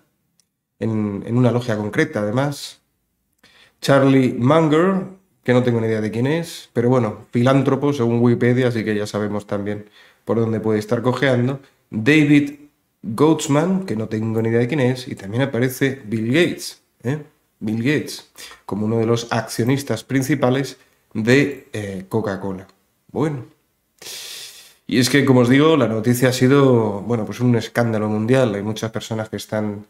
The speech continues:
eh, boicoteando a la compañía, porque, claro, es una ofensa grande a todos los cristianos que no se pueda poner el nombre de Jesucristo,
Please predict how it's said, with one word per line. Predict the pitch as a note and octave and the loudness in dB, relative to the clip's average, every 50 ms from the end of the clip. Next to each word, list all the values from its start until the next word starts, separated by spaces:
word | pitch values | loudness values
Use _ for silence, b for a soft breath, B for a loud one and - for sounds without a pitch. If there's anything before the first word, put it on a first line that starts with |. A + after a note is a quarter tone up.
| _ B B B B B B - | _ B B B B B B -8
eh, | - C#2+ C#2 C2 A1+ A1+ B1 B1 | -6 -4 -4 -4 -4 -6 -6 -2
boicoteando | G#2 B2 B2 A#2+ A#2+ A#2+ A2 - A2 A2 A2 A2+ A2+ A2 A2 A2 A2 G#2+ G#2 G2+ G#2 - - - - - - - - - | 2 4 4 4 4 2 0 0 -2 -2 -2 -2 -2 -2 -2 -2 0 -2 -4 -4 -8 -14 -20 -20 -20 -20 -20 -20 -20 -14
a | - - | -8 -6
la | A#2 A2+ A2 | -6 -6 -2
compañía, | - B2+ B2+ B2 C#3 C3+ C#3 C3+ C#3+ D#3 E3+ D#3+ - _ _ _ B B B B B B B B B B | 0 2 2 4 4 4 4 4 2 2 -2 -6 -12 _ _ _ B B B B B B B B B B
porque, | - A#2+ A2+ A2 A#2 | 0 2 2 2 2
claro, | G#2+ B2 C3+ C3+ A#2+ A2+ - - - | 2 4 4 4 2 0 -4 -10 -8
es | D#2+ A#2 A2+ - - | -6 -4 -4 -2 2
una | B2+ A#2+ A#2+ A#2+ A#2 A#2 A2+ A2 A2 - | 4 4 4 4 4 2 2 0 -4 -6
ofensa | - - - - C3 B2 B2+ B2 B2 B2 C3+ B2+ | -10 -12 -6 0 2 4 4 4 2 2 2 2
grande | B2+ C#3+ D3 D3 C#3 C3+ C#3+ E3+ F3 - - _ _ _ _ _ _ _ _ _ _ _ _ _ _ _ _ _ | 4 4 4 4 2 0 -2 -4 -8 -10 -16 _ _ _ _ _ _ _ _ _ _ _ _ _ _ _ _ _
a | - G2+ F#2+ | -10 -8 -2
todos | G#2+ A2+ A#2 A#2 A2+ | 0 2 2 2 0
los | A2+ A2 | 0 -2
cristianos | - B2+ B2+ A#2+ - - D3 D3 D3 D3 D#3+ F3+ F#3 - - - _ _ _ _ _ _ _ _ _ _ _ _ _ _ _ _ _ _ _ _ | 0 0 0 0 0 2 2 2 2 0 -2 -4 -6 -10 -14 -20 _ _ _ _ _ _ _ _ _ _ _ _ _ _ _ _ _ _ _ _
que | - B2 B2+ C#3 C3+ B2 - - | -2 0 2 2 0 -2 -4 -4
no | A2+ A#2+ A#2 A#2+ | -2 -2 -2 0
se | - B2 G#2+ | 0 -2 0
pueda | A2+ A#2 A#2 A2 | 2 0 0 0
poner | A2+ A#2 A#2 A#2 A#2 A#2 A#2+ A#2+ A#2+ _ - | 0 0 0 0 0 -2 -4 -6 -8 _ -10
el | G#2+ G#2+ G2+ | -8 -8 -6
nombre | G#2 A2 A2 A2 G#2+ A#2 A#2 A#2 A#2 A#2+ - _ - | -6 -6 -4 -4 -2 -2 -4 -4 -6 -10 -16 _ -10
de | A2+ A2 G#2+ G#2+ | -8 -6 -6 -6
Jesucristo, | - A2+ G2+ - G#2+ G2 B2 B2+ B2 B2 B2 - A#2+ B2+ C#3+ C#3+ C3+ | -6 -8 -10 -10 -8 -2 0 0 0 0 -2 -4 -6 -6 -6 -8 -14